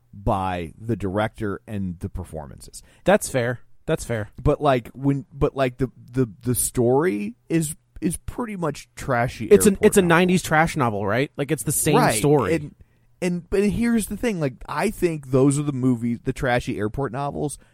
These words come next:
Speaker 1: can make for the best films, because if you
Speaker 2: Mm-hmm.
Speaker 1: take those trashy soap opera kind of things, but then you dress 'em up with great performances and,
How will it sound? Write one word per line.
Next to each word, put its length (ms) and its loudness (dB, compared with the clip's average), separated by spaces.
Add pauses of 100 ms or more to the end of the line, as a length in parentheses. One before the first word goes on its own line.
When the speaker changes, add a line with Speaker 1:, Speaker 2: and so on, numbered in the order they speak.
(160)
Speaker 1:
can 240 -4
make 240 -2
for 140 -4
the 120 -4
best 640 -4 (500)
films, 760 -2
because 540 0 (220)
if 200 -4
you 140 -2
Speaker 2:
Mm-hmm. 160 2
Speaker 1:
take 300 0
those 340 0
trashy 540 -2
soap 420 -2
opera 380 -2
kind 360 -8
of 80 -6
things, 480 -6 (260)
but 140 -2
then 140 0
you 100 0
dress 340 0
'em 120 -4
up 180 -4
with 140 -6
great 280 -2
performances 880 -6 (340)
and, 360 -6